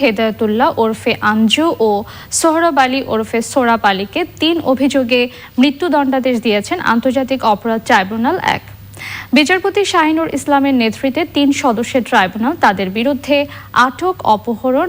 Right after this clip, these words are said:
নির্যাতন, লুণ্ঠন, অগ্নিসংযোগ, হত্যা, গণহত্যা এবং দেশ ত্যাগে বাধ্য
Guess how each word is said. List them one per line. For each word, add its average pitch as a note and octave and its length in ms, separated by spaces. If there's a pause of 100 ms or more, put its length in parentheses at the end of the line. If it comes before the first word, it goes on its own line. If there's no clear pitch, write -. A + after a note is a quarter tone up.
(100)
নির্যাতন, A3 500 (120)
লুণ্ঠন, G#3+ 460 (420)
অগ্নিসংযোগ, C#4+ 720 (140)
হত্যা, C4+ 400 (140)
গণহত্যা A3+ 580 (100)
এবং A#3+ 140 (200)
দেশ D#4+ 160 (100)
ত্যাগে D4+ 260 (100)
বাধ্য F#3 200